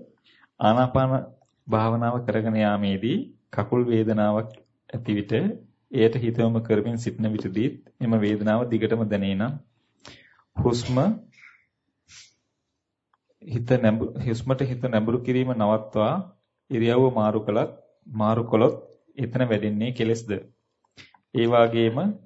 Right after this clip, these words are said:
හුස්මට හිත නැඹුරු කරමින් සිටින විටදී නිදිමතක් දැනෙන්නේ නම් එයද කෙලෙස් නිසා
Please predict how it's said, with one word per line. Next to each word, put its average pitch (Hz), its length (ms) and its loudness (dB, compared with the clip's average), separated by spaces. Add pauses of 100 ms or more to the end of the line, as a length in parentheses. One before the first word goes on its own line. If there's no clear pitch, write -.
(240)
හුස්මට 131 440 -2
හිත 123 240 -4 (260)
නැඹුරු 123 340 2
කරමින් 127 400 0
සිටින 117 340 -6
විටදී 113 480 -2
නිදිමතක් 120 580 -2 (120)
දැනෙන්නේ 110 580 0 (280)
නම් 110 240 0 (300)
එයද 110 280 2
කෙලෙස් 117 340 -2
නිසා 117 300 -2